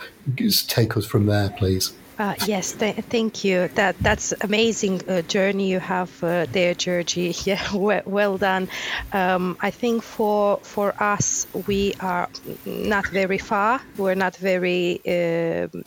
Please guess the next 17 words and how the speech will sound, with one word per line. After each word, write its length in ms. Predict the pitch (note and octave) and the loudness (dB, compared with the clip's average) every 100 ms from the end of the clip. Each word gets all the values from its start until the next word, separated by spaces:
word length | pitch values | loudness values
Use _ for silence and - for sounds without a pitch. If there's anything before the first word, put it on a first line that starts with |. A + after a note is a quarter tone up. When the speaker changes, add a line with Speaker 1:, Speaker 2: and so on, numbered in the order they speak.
| - | -4
Speaker 2:
different 420 | G3 - F3+ E3+ | -4 -2 -4 -2
in 180 | G3 F#3 | -4 -4
terms 460 | - G3 F3+ F3 - - - - | -4 -2 -2 -4 -10 -12 -8 -2
of 180 | G#3+ | 0
a 40 | A3 | 2
lot 280 | C#4+ - A3 | 4 4 4
of 40 | |
organization 840 | F#3+ - F3 E3+ - F3 - F#3 | 0 0 -2 -2 -2 0 0 -2
that 160 | E3+ - - | -4 -4 -2
I've 480 | F#3 F3+ F3 - - | 0 0 -2 -4 -10
get 180 | F3+ F3 - - | -6 -6 -6 -10
in 100 | F3+ | -8
touch 460 | - F#3 - - | -4 -4 -4 -2
with. 180 | F3 F3 - - - - - | 0 -2 -6 -12 -10 -12 -2
From 320 | G#3 G#3 G#3+ | 0 0 0
my, 840 | G#3 G3+ G3 G3 F#3+ F3+ E3+ F3 D#3+ | 0 0 2 2 2 2 2 0 -2
um, 460 | F#3 F#3 F#3 G3 | -4 -6 -6 -6